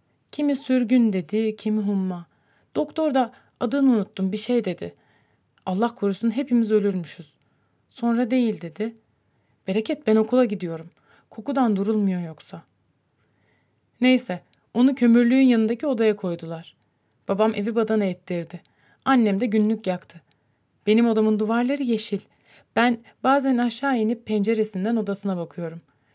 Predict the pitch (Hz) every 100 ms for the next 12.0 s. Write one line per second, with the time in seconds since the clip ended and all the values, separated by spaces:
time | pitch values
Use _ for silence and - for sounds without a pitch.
0 | _ - - 285 262 202 214 196 196 190
1 | 170 - _ _ _ _ - 180 247 -
2 | 190 196 180 - 277 269 - _ _ 240
3 | 262 240 226 208 190 - - _ _ _
4 | _ 214 262 302 240 185 175 220 _ _
5 | _ _ _ _ _ _ _ - 202 220
6 | 226 226 - 208 220 330 - - 190 -
7 | _ - 302 285 214 175 - 190 - _
8 | _ _ _ 220 220 233 262 254 196 -
9 | 180 180 175 170 - - - 175 160 170
10 | - - _ _ _ _ _ _ - 226
11 | - 180 - 185 - 185 170 170 156 165